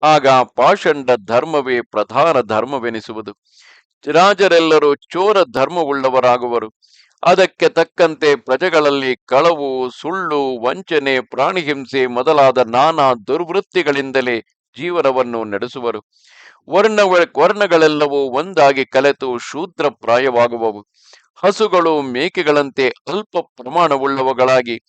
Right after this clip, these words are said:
ಸ್ವಲ್ಪ ಮಾತ್ರವೇ ಹಾಲನ್ನು ಕೊಡುವವು. ಮೈಥುನ ಸುಖ ಪ್ರಧಾನವಾದ ಗೃಹಾಶ್ರಮ, ಗೃಹಾಶ್ರಮವೇ ಮುಖ್ಯ ಆಶ್ರಮವೆನಿಸುವುದು. ಯೋನಿ ಸಂಬಂಧ ಮಾತ್ರದಿಂದಲೇ ಬಂಧುತ್ವವು ಬೆಳಗುವುದು. ಧಾನ್ಯಗಳೆಲ್ಲವೂ ಅಣುಪ್ರಾಯಗಳಾಗುವವು.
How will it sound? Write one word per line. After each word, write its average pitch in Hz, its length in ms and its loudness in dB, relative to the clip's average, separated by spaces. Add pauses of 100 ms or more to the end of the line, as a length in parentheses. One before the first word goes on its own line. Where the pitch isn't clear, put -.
(320)
ಸ್ವಲ್ಪ 220 340 0
ಮಾತ್ರವೇ 143 640 0
ಹಾಲನ್ನು 127 540 -4
ಕೊಡುವವು. 120 460 -6 (640)
ಮೈಥುನ 220 460 0
ಸುಖ 175 320 -6
ಪ್ರಧಾನವಾದ 151 1000 4
ಗೃಹಾಶ್ರಮ, 147 960 0
ಗೃಹಾಶ್ರಮವೇ 143 920 -2
ಮುಖ್ಯ 120 400 -6
ಆಶ್ರಮವೆನಿಸುವುದು. 117 1080 -6 (640)
ಯೋನಿ 226 380 0
ಸಂಬಂಧ 180 540 0
ಮಾತ್ರದಿಂದಲೇ 147 960 0
ಬಂಧುತ್ವವು 127 880 -4
ಬೆಳಗುವುದು. 113 580 -6 (680)
ಧಾನ್ಯಗಳೆಲ್ಲವೂ 160 920 2
ಅಣುಪ್ರಾಯಗಳಾಗುವವು. 135 1600 -2